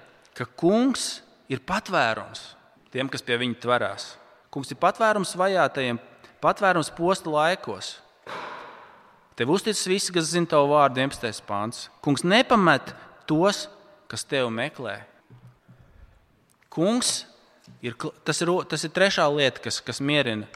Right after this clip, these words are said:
mierina Dāvidus, ar ko viņi ienāk, ā, miers viņa prātā, kad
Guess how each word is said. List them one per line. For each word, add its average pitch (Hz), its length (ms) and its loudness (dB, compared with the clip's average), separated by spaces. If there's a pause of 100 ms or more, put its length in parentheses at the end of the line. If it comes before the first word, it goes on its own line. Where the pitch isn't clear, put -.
(380)
mierina 127 400 -2
Dāvidus, 135 480 -2
ar 120 120 -6
ko 139 120 -4
viņi 127 240 -2
ienāk, 110 320 -4
ā, 113 220 -8 (460)
miers 170 280 -2
viņa 120 160 -6
prātā, 113 320 -8
kad - 220 -12